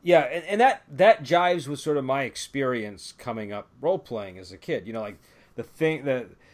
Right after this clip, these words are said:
it was always a little bit cooler watching a character naturally progress rather than sort of writing them out whole cloth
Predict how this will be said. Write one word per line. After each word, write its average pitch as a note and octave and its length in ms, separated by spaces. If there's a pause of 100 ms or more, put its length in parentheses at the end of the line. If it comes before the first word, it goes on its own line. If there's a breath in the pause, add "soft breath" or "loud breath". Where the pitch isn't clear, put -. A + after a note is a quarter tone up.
(140 soft breath)
it C#3 80
was C#3+ 160
always E3+ 300
a E3 40
little E3+ 200
bit C#3+ 160
cooler C#3 560 (280)
watching C#3 600
a A#2 80
character B2 480
naturally A2 520
progress G#2 760 (280 soft breath)
rather B2+ 260
than A2+ 100
sort B2+ 160
of A2 140
writing A#2+ 260
them A2+ 120
out G#2 220
whole G#2 220
cloth - 420